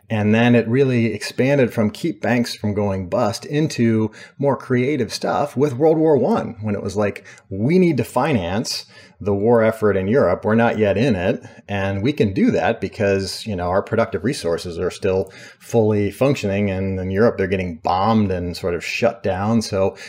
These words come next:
but the way we can do that is we gotta somehow enable the companies that are making stuff in the U S to get cash to make stuff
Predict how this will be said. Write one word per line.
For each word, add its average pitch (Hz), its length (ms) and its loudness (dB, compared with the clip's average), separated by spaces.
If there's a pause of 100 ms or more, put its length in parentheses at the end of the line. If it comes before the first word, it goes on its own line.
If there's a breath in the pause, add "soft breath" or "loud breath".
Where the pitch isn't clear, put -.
(120 loud breath)
but - 120 -8
the 107 80 4
way 139 120 6
we 156 140 4
can 98 160 -2
do 277 140 2
that 87 260 2
is 98 200 -2 (240 loud breath)
we 135 140 2
gotta 156 220 4
somehow 135 540 2
enable 117 920 6
the 104 100 2
companies 135 420 0
that 104 80 2
are 104 60 4
making 127 260 2
stuff - 320 0
in 98 80 -2
the 95 80 -4
U 117 180 0
S - 480 -2 (560 soft breath)
to 117 120 -4
get 101 460 0
cash 127 480 -2
to - 140 0
make 156 280 4
stuff - 560 -2